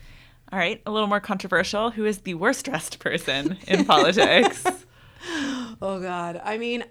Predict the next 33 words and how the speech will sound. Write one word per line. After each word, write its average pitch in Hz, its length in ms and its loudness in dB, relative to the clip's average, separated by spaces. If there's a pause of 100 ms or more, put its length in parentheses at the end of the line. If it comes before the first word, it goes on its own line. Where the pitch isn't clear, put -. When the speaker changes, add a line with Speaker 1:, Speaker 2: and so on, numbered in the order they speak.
Speaker 2:
I, 196 100 0
listen, 214 600 2 (640)
I 214 360 4
am 220 140 2
also 220 480 4
a - 100 0
menswear 214 500 2
aficionado, 170 800 -2
and 185 200 -2
I, 190 340 2
I, 180 380 2 (140)
I 190 180 2
do 240 420 -2
sort 202 200 -2
of 180 120 -6
cringe 226 380 -4
at - 120 -6
the - 80 -8
president's 202 760 -6 (220)
suiting. 220 680 0 (380)
And, 220 300 4
and 226 360 2
he 277 220 0
wears 285 460 0
Brioni, 175 840 -2
typically, 175 420 -6
which 170 180 -8
is 151 100 -10
an 170 80 -6
Italian 170 360 -8
fashion 160 340 -6
label. 170 340 -6
And, - 160 -8